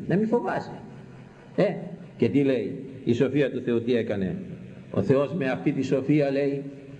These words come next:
εθεμελίωσε την γη. Για έλα να μπεις, λέει, τώρα μέσα στο μυστήριο της γης.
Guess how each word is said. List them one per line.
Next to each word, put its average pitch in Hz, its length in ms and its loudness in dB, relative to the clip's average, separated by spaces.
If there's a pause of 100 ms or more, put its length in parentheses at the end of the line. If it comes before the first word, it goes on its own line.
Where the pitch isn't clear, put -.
(1900)
εθεμελίωσε 135 880 2
την 135 220 0
γη. 160 440 2 (360)
Για 156 200 4
έλα 139 200 2
να 123 120 -2
μπεις, 113 220 2
λέει, 120 160 2
τώρα 117 200 0
μέσα 113 220 0
στο - 120 0
μυστήριο 107 460 2
της 92 180 0
γης. 101 300 0